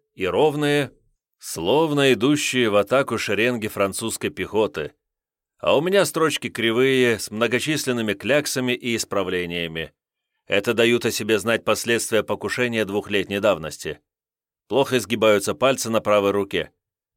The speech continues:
Стакан или шпагу удержать могу, но ручка с остальным пером – подчиняться категорически отказывается.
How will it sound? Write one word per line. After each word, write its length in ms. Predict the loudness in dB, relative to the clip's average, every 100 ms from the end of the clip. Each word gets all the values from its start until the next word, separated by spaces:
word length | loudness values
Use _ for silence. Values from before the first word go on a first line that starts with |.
| _ _
Стакан 500 | -16 -6 -2 0 2
или 120 | 2 2
шпагу 380 | 2 2 4
удержать 480 | 0 2 2 2 0
могу, 460 | 0 0 2 0 _ _ _ _ _ -4
но 160 | 0
ручка 340 | 4 2 0 -2
с 80 |
остальным 460 | -2 0 0 2 0
пером – 420 | 2 4 2 -2 _ _
подчиняться 720 | -4 -4 -4 -2 0 0 0
категорически 720 | -2 -4 2 2 2 -4 -2 -2
отказывается. 920 | 0 -2 -2 -2 -6 -6 -8 -10